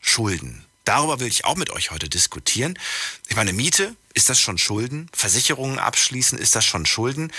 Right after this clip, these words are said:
Die Raten für das Auto zahlen oder für den Laptop oder fürs Fitnessstudio und so weiter. Derartige Verbindlichkeiten, nenne ich mal, die summieren sich natürlich ganz schnell.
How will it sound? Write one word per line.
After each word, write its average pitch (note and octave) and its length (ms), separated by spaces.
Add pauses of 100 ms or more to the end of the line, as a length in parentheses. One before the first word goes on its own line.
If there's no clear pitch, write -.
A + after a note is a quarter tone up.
(160)
Die B2+ 80
Raten D#3+ 460
für F3+ 100
das D3 200
Auto E3 360
zahlen E3 680
oder A2 200
für - 80
den E2+ 140
Laptop C3+ 580 (520)
oder G2 460
fürs - 340
Fitnessstudio C#3+ 720
und B2 160
so A#2 160
weiter. A2 460 (420)
Derartige D#3+ 640 (160)
Verbindlichkeiten, A2 960
nenne E2+ 180
ich - 160
mal, F#2 260
die A#2+ 140
summieren E3 320
sich C#3+ 160
natürlich E2 400
ganz D2+ 200
schnell. B1 300